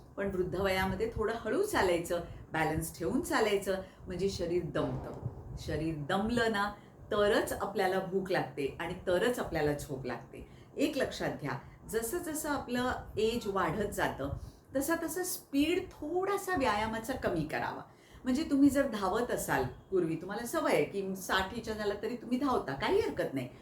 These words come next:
तुम्ही जर सात किलोमीटर पर ताशी धावत असाल तर ते सहा पॉइंट पाच, सहा अशा स्पीडवर आणा.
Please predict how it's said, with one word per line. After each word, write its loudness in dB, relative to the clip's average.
तुम्ही -4
जर 6
सात 4
किलोमीटर 2
पर 0
ताशी -2
धावत 0
असाल 0
तर 2
ते -2
सहा -2
पॉइंट -4
पाच, 2
सहा 4
अशा 2
स्पीडवर 2
आणा. 0